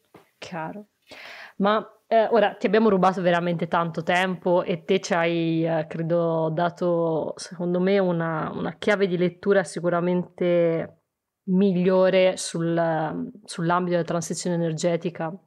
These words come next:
eh, almeno dal mio punto di vista, quindi spero anche per tutti gli altri. Eh, ti vorrei fare questa, quest'ultima domanda. Abbiamo parlato di ricercatori e ci chiedevamo sostanzialmente, eh,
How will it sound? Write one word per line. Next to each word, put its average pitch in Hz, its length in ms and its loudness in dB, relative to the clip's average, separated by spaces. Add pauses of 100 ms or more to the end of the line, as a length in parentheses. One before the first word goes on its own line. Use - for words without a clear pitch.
(720)
eh, 190 100 -6
almeno 196 800 2
dal 214 140 6
mio 214 120 4
punto 208 240 0
di 180 80 -2
vista, 185 220 -2
quindi 180 180 -2
spero 190 360 2
anche 180 260 -2
per 170 120 -4
tutti 175 260 -6
gli 170 100 -4
altri. 170 460 -6 (720)
Eh, 196 480 0 (240)
ti 226 100 -2
vorrei 233 200 6
fare 180 320 2
questa, 170 680 0
quest'ultima 185 600 -2
domanda. 165 520 -2
Abbiamo 180 240 0
parlato 185 360 -2
di 170 100 -4
ricercatori 214 1080 0 (260)
e 247 180 0
ci - 140 -6
chiedevamo 226 600 0
sostanzialmente, 208 1200 0
eh, 175 500 -2